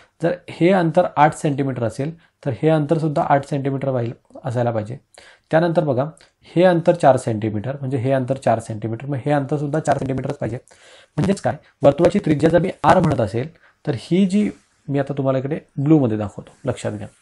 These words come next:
ही जी लांबी जी आहे ही किती पाहिजे? आर वजा आठ, कारण पूर्ण जे आहे ते आठ असणार आहे आणि ही जी आहे आठ, म्हणजे मला इथे भेटली आर वजा आठ ही वर्तुळाची,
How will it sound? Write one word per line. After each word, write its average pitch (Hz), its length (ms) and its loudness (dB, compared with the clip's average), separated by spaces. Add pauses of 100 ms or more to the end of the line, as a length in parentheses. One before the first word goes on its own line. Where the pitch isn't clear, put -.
(320)
ही - 240 0
जी 190 140 4
लांबी 147 300 6
जी 143 100 2
आहे 110 220 2 (1120)
ही 151 60 2
किती 170 200 2
पाहिजे? 147 360 2 (480)
आर 151 200 8
वजा 160 260 4
आठ, 135 260 0 (800)
कारण 131 180 -2
पूर्ण 156 360 6
जे 170 120 4
आहे 160 240 4
ते 160 180 -2
आठ 139 220 2
असणार 139 260 -2
आहे 131 180 -2
आणि 135 220 -6
ही 135 180 0
जी 139 120 0
आहे 139 120 0 (100)
आठ, 131 200 2 (400)
म्हणजे 131 160 0
मला 143 200 4
इथे 143 180 0
भेटली 139 260 -2 (140)
आर 127 160 6
वजा 123 260 2 (100)
आठ 120 220 2 (380)
ही 131 60 0
वर्तुळाची, 120 560 0